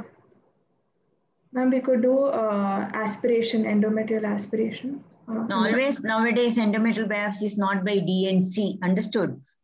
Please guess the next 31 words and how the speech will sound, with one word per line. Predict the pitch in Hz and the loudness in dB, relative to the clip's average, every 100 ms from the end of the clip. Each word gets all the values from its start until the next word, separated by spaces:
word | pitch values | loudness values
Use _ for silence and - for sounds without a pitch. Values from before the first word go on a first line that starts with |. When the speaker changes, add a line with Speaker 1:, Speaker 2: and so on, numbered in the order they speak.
| - - | -16 -8
Speaker 2:
You | 196 | -2
will | 214 208 185 214 | 0 0 0 0
go | 214 | 0
for, | 233 254 | -2 -2
uh, | 247 190 175 - | 0 0 -2 -2
Pippel's, | 214 202 202 202 196 - | -4 -2 0 2 2 0
uh, | 170 165 165 160 | 2 2 2 0
uh, | 160 170 170 190 | 0 -2 0 0
endometrial | 190 196 190 170 170 | 0 0 -2 -2 -2
aspiration | 165 180 - 180 180 175 | -2 -2 -2 -2 -2 -4
curate, | 156 170 214 294 | -4 -2 -2 2
and | 226 | 2
then | 202 196 | 2 2
you | 196 | 2
will | 196 196 | 0 0
aspirate | 170 175 - 196 190 | 0 -2 0 -2 2
and, | 202 | 2
and | 220 202 | 2 2
send | 190 180 | 4 4
it. | 156 139 | 2 -2
Okay, | 135 214 202 131 135 _ _ - _ _ | -4 -2 -2 -2 -6 _ _ -20 _ _
it's | 175 - | -10 -4
good | 180 202 | 0 2
enough, | 202 160 - - _ _ - | 2 0 -4 -10 _ _ -4
and | 180 | 2
it's | 180 170 | 2 0
very, | 180 190 214 | -2 0 2
very, | 196 196 196 | 2 2 2
very | 202 196 | 2 0
simple | 208 185 185 196 | 0 0 0 -2
procedure | 185 185 202 180 190 262 | -2 -2 -2 0 0 -2